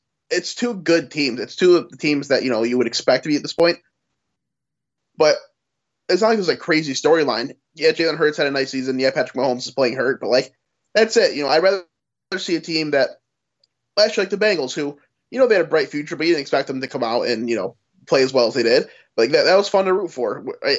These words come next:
I, I wish the forty-niners could have sneaked in, 'cause then, you know, could have had the, the fourth string quarterback, or if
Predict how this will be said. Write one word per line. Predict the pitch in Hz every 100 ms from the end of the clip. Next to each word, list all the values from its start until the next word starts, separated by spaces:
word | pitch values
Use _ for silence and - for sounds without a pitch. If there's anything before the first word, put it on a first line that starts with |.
| -
I, | 160 170
I | 160 170
wish | 160 196 202
the | -
forty-niners | 180 175 180 208 175
could |
have | 135
sneaked | - 127 135
in, | 131
'cause | - 139
then, | 139 143
you | 135
know, | 127 139 _ _ -
could | 147
have |
had | 160 147 123
the, | 135 113 -
the | 143
fourth | 165 165 165
string | 170 160
quarterback, | 151 175 196 147 113 117
or | 127
if | 123